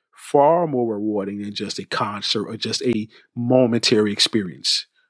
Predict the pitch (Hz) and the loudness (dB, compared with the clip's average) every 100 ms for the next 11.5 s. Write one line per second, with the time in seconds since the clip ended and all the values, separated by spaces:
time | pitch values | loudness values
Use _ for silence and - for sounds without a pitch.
0 | _ - 104 165 190 - - 123 107 104 | _ -10 0 4 4 4 2 2 0 -2
1 | - 98 92 92 104 139 147 139 139 131 | -4 -6 -12 -12 -2 0 0 2 4 4
2 | 143 - - _ _ _ - - 117 98 | 2 -4 -10 _ _ _ -6 0 2 0
3 | 92 95 135 202 - 107 180 151 139 - | -4 2 2 4 0 -4 -10 -12 -12 -16
4 | _ _ - - 104 95 117 - 101 92 | _ _ -6 -4 -4 -4 -4 -2 -4 -8
5 | 90 101 143 165 110 92 85 82 - - | -10 0 4 4 0 -6 -8 -12 -18 -4
6 | - 107 - - - 208 - 104 90 - | 0 0 -2 -8 0 2 2 0 -4 -10
7 | 85 - - - _ _ _ _ - 110 | -18 -20 -20 -20 _ _ _ _ -4 0
8 | 107 104 92 90 110 107 - 82 - - | 2 2 0 4 4 4 -2 -6 -6 -6
9 | - - _ _ _ 98 101 107 127 156 | -10 -14 _ _ _ -6 -4 2 2 4
10 | 143 139 - 139 135 135 127 113 104 107 | 2 0 2 4 6 6 4 2 2 2
11 | 127 151 160 160 - | 4 6 4 2 -2